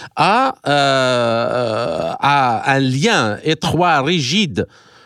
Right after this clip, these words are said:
euh, sur la question du contrôle du marché de l'énergie en général. Bien.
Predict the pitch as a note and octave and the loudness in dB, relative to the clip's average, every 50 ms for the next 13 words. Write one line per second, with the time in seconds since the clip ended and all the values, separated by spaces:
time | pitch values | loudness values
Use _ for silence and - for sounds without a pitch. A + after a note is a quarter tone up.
0 | _ _ - F#2 G#2 - - F3 D#3+ C#3 C3 B2 - - A3 G3 - - - - | _ _ -2 -2 -2 0 2 2 2 4 2 0 0 0 -2 0 0 -4 -2 0
1 | D3+ E3 F#3 F#3+ D#3 A2+ A2+ A2+ - D3 C3+ - C3+ C#3+ D3 B2+ A2 A#2 A2 B2 | 2 2 2 2 2 0 -2 0 0 -2 0 2 2 2 2 0 0 0 0 0
2 | C3 - - C#3+ A#2+ A#2 A2 G2+ A#2 A#2 A#2 A2+ G2 F#2+ A2+ D3+ D#3 B2+ G#2 F#2 | 0 0 -2 0 0 2 2 2 2 2 2 0 0 0 0 2 2 2 2 0
3 | F#2+ F2+ F2+ E2+ - - - _ _ _ - - _ - D#2+ B2+ E3+ A#2 D2+ | 0 -2 -2 -4 -6 -10 -16 _ _ _ -20 -20 _ -4 0 2 2 2 0